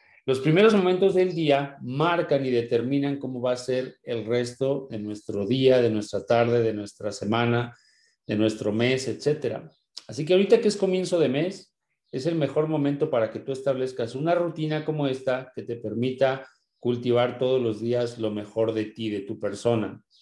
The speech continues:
Para ello vas a practicar lo que es el silencio, las afirmaciones, la visualización, el ejercicio, la lectura, la escritura, y a través de esta práctica,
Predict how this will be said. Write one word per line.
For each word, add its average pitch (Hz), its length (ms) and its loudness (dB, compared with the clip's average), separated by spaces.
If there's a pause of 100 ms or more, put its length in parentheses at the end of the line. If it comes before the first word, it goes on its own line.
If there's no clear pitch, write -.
(260)
Para 131 240 4
ello 135 260 2
vas 147 200 2
a 147 80 -4
practicar 127 560 0
lo 120 160 -4
que 127 160 -2
es - 560 -14
el 120 200 -4
silencio, 117 540 0
las 117 200 0
afirmaciones, 110 840 -2
la 110 100 4
visualización, 107 840 -2
el 110 80 2
ejercicio, 127 640 0
la 113 100 6
lectura, 139 480 0
la 123 100 2
escritura, 160 800 0 (280)
y 120 100 -2
a 123 100 2
través 143 320 2
de 175 60 -4
esta 160 260 -2
práctica, 170 760 -2